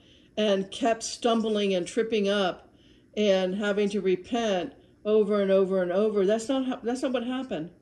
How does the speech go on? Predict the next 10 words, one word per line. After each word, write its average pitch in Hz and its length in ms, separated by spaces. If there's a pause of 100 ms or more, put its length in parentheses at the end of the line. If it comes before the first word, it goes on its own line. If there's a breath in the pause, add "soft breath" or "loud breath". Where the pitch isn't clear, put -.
(760 soft breath)
What 240 180
happened 285 440
is 196 400
Adam 269 260
only 247 180
did 202 220
one 220 220
thing, 214 260
one 277 220
thing. 208 340